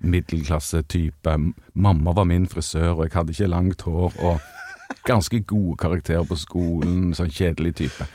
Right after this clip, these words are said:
Og der kom Frank, altså, med sånn stramme, supertighte, eh,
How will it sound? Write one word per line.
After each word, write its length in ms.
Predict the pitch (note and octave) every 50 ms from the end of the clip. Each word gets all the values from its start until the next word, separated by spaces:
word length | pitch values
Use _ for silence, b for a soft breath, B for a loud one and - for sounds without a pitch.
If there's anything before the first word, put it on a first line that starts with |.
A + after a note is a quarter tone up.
| B B B -
Og 80 | - G#2+ - -
der 240 | B2+ F#2+ F2+ F2
kom 320 | E2 - - F#2+ F2+ E2 D#2+
Frank, 500 | D2 - - - D2 E2+ E2+ F2 E2+ D#2 - -
altså, 380 | - C#2 D2+ - - D#2 D2+ D#2+ E2 B B B B -
med 140 | F2 E2+ E2
sånn 180 | - F#2+ F2+ E2+
stramme, 840 | - - - - - - G2 F2 D#2+ G#2+ G#2+ F2+ E2+ E2+ E2+ D#2+ F#2
supertighte, 1200 | - - - - - C3 C3+ C#3 C#3+ C#3+ D3 - - - F2+ A2 C#3 A2 A2+ A#2+ - - A2+ A2
eh, 640 | A#2 G#2+ F#2+ C#2 G#1+ - G2 G2+ G2 G2 F#2 F2+